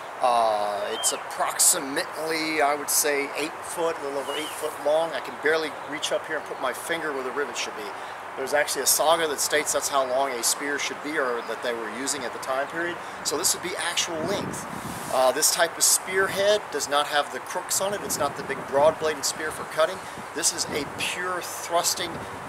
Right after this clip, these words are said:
if you were using it as actual spearhead, a pure thrusting and retrieving spear, so it doesn't get hung up easily. It doesn't have a lot of utility as a two-handed spear for hooking on shields and stuff. But that's a lot of speed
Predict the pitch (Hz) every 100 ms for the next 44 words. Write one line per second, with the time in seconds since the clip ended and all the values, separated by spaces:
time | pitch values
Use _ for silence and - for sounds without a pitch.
0 | - 135 147 143 156 147 139 143 139 -
1 | - - 151 139 120 117 - - 160 147
2 | - - 156 160 - 139 123 - - -
3 | - - - - - - - 135 - -
4 | 135 135 165 - - - - - - -
5 | - - - 147 151 135 135 127 123 -
6 | - 160 123 113 - 127 120 120 107 -
7 | 127 110 120 107 - - - - - -
8 | 185 151 127 123 120 - 156 143 - -
9 | - - - - - - - - 208 160
10 | 127 - - - 147 - 139 139 123 -
11 | - - 185